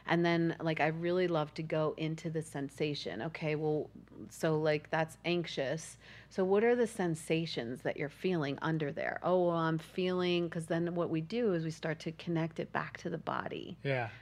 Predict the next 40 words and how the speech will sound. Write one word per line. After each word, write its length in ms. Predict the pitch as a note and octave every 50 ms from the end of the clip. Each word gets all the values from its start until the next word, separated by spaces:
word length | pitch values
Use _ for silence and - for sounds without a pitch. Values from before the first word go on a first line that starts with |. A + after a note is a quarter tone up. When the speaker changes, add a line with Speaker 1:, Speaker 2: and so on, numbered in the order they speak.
| - - -
Speaker 1:
Right? 220 | E3+ D#3 E3 E3+
'Cause 160 | - F3+ D#3+ D#3+
you 80 | D#3+
said 340 | D#3 - - C#4 G#3+ D#3+ D3+
the 60 | D3+
body 380 | D#3 - D3 C#3+ C#3+ D3+ D#3 E3
knows. 340 | F3+ A3 B3+ - - G#2+ -
Speaker 2:
Sure. 300 | - F#3+ F#3+ D3 A2 - - - - -
Speaker 1:
So 500 | - - F3+ E3+ E3+ E3 D#3+ C3+ F#2 - - - - -
you 220 | - - F#3+ G3 G3
don't 220 | G#3+ A3 A3+ F3+
really 260 | F#3 G3+ G3 F#3+ F3+
need 280 | F3 E3+ E3+ E3+ D#3+ D#3+
this. 580 | E3 E3 C#3+ G2 D3 D#3 - - - - - - - - - - - -
You 120 | - F#3 F3+
need 260 | F#3 F#3+ G3+ G#3 F3
this 520 | F#3 F3+ F3+ F3 - - - - - - -
mind 680 | - E3+ E3+ E3 E3 D#3 D3+ C#3+ C#3+ D3 D#3 E3+ F3 F3
for 580 | - - E3+ D#3+ D#3+ D#3 D3 D3 D3 D3 D3+ - - - - - - - - - - -
maybe 200 | - G#3+ G#3 G3+
calculating, 1120 | F#3+ - - E3+ D3+ D#3 D#3+ D#3+ - E3+ E3 D#3+ E3 D#3+ D#3+ E3 E3 E3 D#3+ E3 E3 D#3+ E3
Speaker 2:
Yeah. 40 | D#3+
Speaker 1:
calendars, 1300 | D#3+ E3 E3 D3+ D#3 E3 D#3+ D#3+ D#3 D#3+ D#3 D#3 D#3 D#3 D#3 D#3 D3+ D3 D3+ - - F#3+ A3+ - - -
Speaker 2:
Yeah, 220 | G3 G3 D#3+ B2
just 220 | A#2 - D#3 D3+ D#3
Speaker 1:
right? 160 | D#3 D#3 -
Speaker 2:
tasks. 320 | F3 E3+ E3 D#3+ D#3 D#3
Speaker 1:
Memorizing 400 | E3+ E3+ E3+ F3 D#3+ F3+ F3 E3+
Speaker 2:
Yeah, 60 | E3+
Speaker 1:
information 680 | E3+ D#3+ - F#3 E3+ E3 D#3+ D#3 D#3+ E3+ D#3+ D3 C#3+ E3
Speaker 2:
lo-, 140 | F3 E3+ D#3+
Speaker 1:
for 120 | - -
Speaker 2:
lo-, 60 | E3
Speaker 1:
medical 300 | E3+ E3 E3 E3+ E3 F3
Speaker 2:
logistical 60 | F#3 F#3
Speaker 1:
school. 680 | - - F3 E3+ D#3 D#3 D#3+ D#3 D3+ D#3 D3+ D3+ D3 F#3+
Speaker 2:
things. 120 | D3+ -
<laughs> 40 | -
Yeah, 280 | G3 G#3 E3 D#3+ D#3 C#3+
yeah. 500 | D3+ E3 F3 G3 F3+ C#3 A#3 - A#3